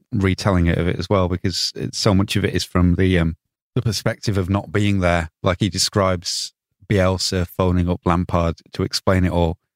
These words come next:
and starts saying, you know, "Obviously I wasn't there. He was talking to Frank, so I don't know what he was saying, but I im-," and he even uses the word,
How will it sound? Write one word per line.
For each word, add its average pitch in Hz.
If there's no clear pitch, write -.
and 98
starts -
saying, 87
you 87
know, 82
"Obviously 131
I 117
wasn't 110
there. 107
He 110
was 101
talking 123
to -
Frank, 107
so 110
I 104
don't 107
know 104
what 110
he 123
was 107
saying, 110
but 110
I 110
im-," 123
and 127
he 147
even 131
uses 120
the 113
word, 107